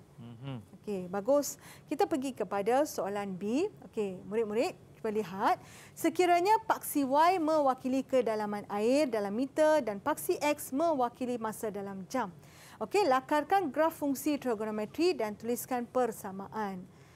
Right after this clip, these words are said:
Speaker 2: Ada tak murid-murid yang nak tunjukkan pada cikgu? Okey, Kak
Speaker 1: Mhm.
Speaker 2: Izian, boleh tunjukkan graf kamu?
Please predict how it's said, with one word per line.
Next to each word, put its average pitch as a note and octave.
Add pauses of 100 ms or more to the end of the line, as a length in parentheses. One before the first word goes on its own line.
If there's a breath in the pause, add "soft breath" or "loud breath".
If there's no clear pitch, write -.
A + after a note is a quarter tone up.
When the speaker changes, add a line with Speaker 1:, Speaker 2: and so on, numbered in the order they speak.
(220 loud breath)
Speaker 2:
Ada F4
tak C#4+
murid-murid D#4
yang D4
nak C4
tunjukkan C4
pada C4
cikgu? C4+ (480)
Okey, E4+
Kak D4+
Speaker 1:
Mhm. C4+
Speaker 2:
Izian, D4+ (580)
boleh C4
tunjukkan C#4
graf C4
kamu? C4+